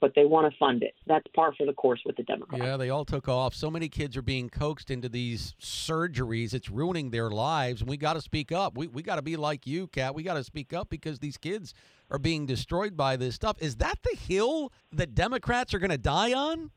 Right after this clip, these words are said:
Speaker 2: with, with these, quote, gender-affirming surgeries? It's mutilating of kids. It's ruining their lives. Is that, is that the hill Democrats really wanna die on here?
Speaker 1: You know, that was the question I asked. I, I, they kept saying, you know, Republicans of the past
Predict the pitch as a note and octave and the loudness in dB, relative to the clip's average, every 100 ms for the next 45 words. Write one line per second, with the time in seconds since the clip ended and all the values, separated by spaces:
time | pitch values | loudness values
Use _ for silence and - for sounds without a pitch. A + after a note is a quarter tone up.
0 | - F#3+ F#3 - F#3 - F3 D3+ - G3 | -10 -2 -2 0 -2 0 -2 -2 -2 0
1 | F#3 - F2+ D#3 G#3 G#3 E3+ C3+ F3+ G#3+ | 0 0 -2 0 2 2 2 0 0 0
2 | A3 G#3 F#3+ E3+ C3 - - F#3+ A3 A#3+ | 0 -2 -2 -2 -4 -6 -2 0 0 -2
3 | B3+ D4 G#3 D3+ C#3 C#3 C4 B3+ G3 F#3 | -2 -2 -4 -4 -4 -4 -2 -2 -2 -2
4 | F3+ E3 - D3 G#2+ - - C#4 E4 C#3 | -2 -4 -2 -2 -2 -6 -6 -6 -4 -4
5 | - B2 G#3+ B3+ A#3+ F3+ C#3+ E3 - E3 | -2 -2 0 -2 -4 -2 0 0 -2 -4
6 | C3+ D#3+ - - D3+ B2 A3 - A4 - | -4 -4 -4 -6 -4 0 2 2 -2 0
7 | F#3+ C4 G3 B3 B3 B3+ - G3+ B3+ B3 | -2 0 -2 0 -2 -2 -2 -2 0 -2
8 | G#3 C#3 D#3+ A3 D4+ C#4+ F4+ F4 - D4+ | 0 0 0 -2 -4 -2 -2 0 4 6
9 | C#4 - F4+ E4+ - D4+ D#4 C#4 C4 B3+ | 6 4 4 2 2 2 4 4 4 4
10 | C#4 - G3 - - - - A3+ G3 - | 4 4 4 4 4 6 6 6 2 2
11 | G3 A3 C4 A#3+ C#4 C4+ A3 G#3 G3+ - | 6 6 6 2 6 8 10 10 8 0
12 | - A3 - A#3+ C4 C4+ C4+ B3+ B3 A#3+ | 6 6 8 6 8 6 8 10 10 10
13 | - G#3 G3 - G#3 A#3 E3+ | 8 4 4 2 6 6 6